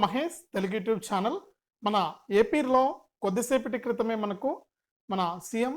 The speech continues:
చంద్రబాబు నాయుడు గారి అధ్యక్షతన కేబినెట్ మీటింగ్ అనేది జరిగింది. ఈ కేబినెట్ మీటింగ్‌లో కీలక నిర్ణయాలు అయితే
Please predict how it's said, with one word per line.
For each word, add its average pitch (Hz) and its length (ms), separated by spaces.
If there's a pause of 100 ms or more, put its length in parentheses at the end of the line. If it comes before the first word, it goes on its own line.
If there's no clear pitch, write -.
(140)
చంద్రబాబు 226 460
నాయుడు 220 240
గారి 220 180 (400)
అధ్యక్షతన 202 540 (420)
కేబినెట్ 262 440 (120)
మీటింగ్ 226 320
అనేది 220 240
జరిగింది. 202 340 (500)
ఈ 220 60 (140)
కేబినెట్ 240 480
మీటింగ్‌లో 247 360 (300)
కీలక 247 480
నిర్ణయాలు 226 320
అయితే 220 160